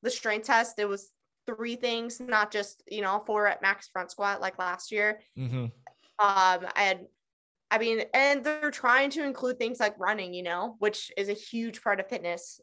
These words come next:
Speaker 1: And, you know, like, they have to start somewhere.
Speaker 2: Mm-hmm.
Speaker 1: So I think over time, like we said previously, they'll, like,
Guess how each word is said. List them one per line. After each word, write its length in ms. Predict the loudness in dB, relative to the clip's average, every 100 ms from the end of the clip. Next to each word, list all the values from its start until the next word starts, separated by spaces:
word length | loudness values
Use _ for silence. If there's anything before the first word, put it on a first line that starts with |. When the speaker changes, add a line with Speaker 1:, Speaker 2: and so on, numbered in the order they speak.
| -8
Speaker 1:
And, 220 | -8 -8 _ -10
you 80 | -4
know, 200 | -2 0
like, 200 | -2 -4 _ _ -6
they 80 | 0
have 200 | -2 -2
to 80 |
start 300 | -6 -2 -2
somewhere. 560 | -2 -8 -4 -2 -4 -6 _ _ _ _ _ _ 0
Speaker 2:
Mm-hmm. 100 | 4
Speaker 1:
So 420 | 6 6 2 -4 _ _ _ _ 0
I 80 | 2
think 180 | 4 4
over 180 | 2
time, 480 | 4 6 6 4 -4
like 320 | -6 2 2 2
we 60 |
said 260 | -2 -2 -2 _ _ _
previously, 540 | -2 -2 -2 -2 -2
they'll, 340 | 2 2 4 4
like, 220 | 2 0